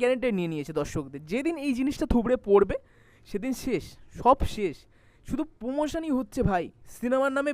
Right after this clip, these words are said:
বেশি কিছু ইউনিকনেস দেখতে পাচ্ছি না আমরা। শুধু বাজেটের দোহাই দেবে, শুধু আমাদের বাজেট নিয়েই নিই। ভাই, একটা গল্প বলতে না ভাই ভালো বাজেট লাগে না, একটা ভালো ইউনিকনেস রাখতে হয়,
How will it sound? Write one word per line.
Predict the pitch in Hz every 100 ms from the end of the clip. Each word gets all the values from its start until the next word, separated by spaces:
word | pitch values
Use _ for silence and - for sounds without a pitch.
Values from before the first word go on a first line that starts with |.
| 226
বেশি | 226 262
কিছু | 269 262
ইউনিকনেস | 247 262 269 247 269 240
দেখতে | - 269
পাচ্ছি | 233 - 165
না | 131
আমরা। | 110 - - _ _ - - - -
শুধু | 240 285
বাজেটের | 233 226 269 269 196 190
দোহাই | 220 214
দেবে, | 175 165
শুধু | 202
আমাদের | 190 190
বাজেট | 170 175 180
নিয়েই | 185 180 180
নিই। | 175 - - - _ - _ _ -
ভাই, | 403 311 185 - _ _ -
একটা | 302 - 190
গল্প | 262 320 - 330
বলতে | 330 311 349
না |
ভাই | 269 285 208
ভালো | 190 269
বাজেট | 180 175 226 226
লাগে | 190 175
না, |
একটা | 175 214 -
ভালো | 220 226 -
ইউনিকনেস | 220 247 247 247 254
রাখতে | 226 170 - 156
হয়, | 127